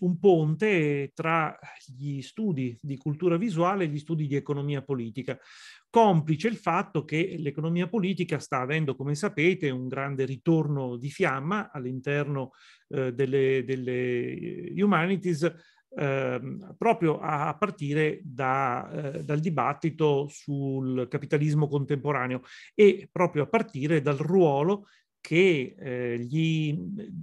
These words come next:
eh, diciamo, i, i, i, i dati e quindi l'informazione e gli algoritmi che servono a lavorare questi dati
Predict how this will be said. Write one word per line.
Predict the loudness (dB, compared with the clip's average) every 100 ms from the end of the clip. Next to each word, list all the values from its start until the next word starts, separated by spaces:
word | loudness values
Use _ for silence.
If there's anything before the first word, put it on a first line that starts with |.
| -8 -8 -6 -6
eh, | -6 -4 -4 -4
diciamo, | -6 -4 0 0
i, | 0 -2 -6 -6 -4 -4 -6
i, | -6 -6 -6 -8 -8 -10 -12 -14
i, | -8 -6 -6 -6 -2
i | 4
dati | 4 4 2 -4 -10 -10 -16 _
e | -10
quindi | -4 -2 0
l'informazione | -2 -2 -2 -2 -4 2 4 4 2 -4 -8 2
e | 4 4 -2 _ _
gli | -10 -2 0
algoritmi | 2 2 2 2 2 -4 -12
che | -10
servono | -8 -4 -4 -4 -4
a |
lavorare | -4 -4 0 2 2 2 -2 -6
questi | -10 -10 -2
dati | 0 0 -2 -4 -6